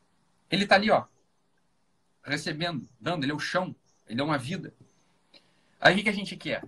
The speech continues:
Eu falei esses dias, eu não falei esses dias? Eu falei esses dias que eu vi uma, eu tava tomando café da manhã ali perto da casa dos meus pais.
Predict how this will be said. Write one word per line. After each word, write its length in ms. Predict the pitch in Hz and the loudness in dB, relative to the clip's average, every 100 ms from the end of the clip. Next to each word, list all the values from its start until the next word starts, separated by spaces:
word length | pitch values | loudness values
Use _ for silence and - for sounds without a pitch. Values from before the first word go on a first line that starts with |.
| - _ _ _ _ _ _ _ _ _ _ _ _ | -16 _ _ _ _ _ _ _ _ _ _ _ _
Eu 100 | 143 | -4
falei 320 | - 240 262 | 0 0 0
esses 260 | 214 185 143 | -2 -4 -4
dias, 340 | 135 113 104 | -2 -4 -4
eu 100 | 113 | -6
não 100 | 123 | 4
falei 220 | 143 165 | 6 6
esses 200 | 160 127 | 4 0
dias? 200 | 131 160 | -2 0
Eu 60 | 120 | 0
falei 180 | - 185 | 0 -2
esses 160 | 185 | -2
dias 160 | 180 165 | -2 0
que 80 | 139 | 0
eu 100 | 120 | 0
vi 160 | 127 | 0
uma, 640 | 139 147 143 131 123 107 92 | 2 2 4 2 0 -2 -4
eu 60 | 113 | 0
tava 220 | 123 - | 0 0
tomando 240 | 135 135 | -4 -2
café 240 | 135 - 131 | -4 0 0
da 80 | |
manhã 220 | 127 127 147 | 2 0 -2
ali 100 | 139 | 0
perto 160 | 131 | 0
da 80 | 123 | 2
casa 180 | 120 120 | 0 -2
dos 80 | 123 | -8
meus 180 | 120 | -10
pais. 460 | - 131 135 - - | 0 4 4 0 -12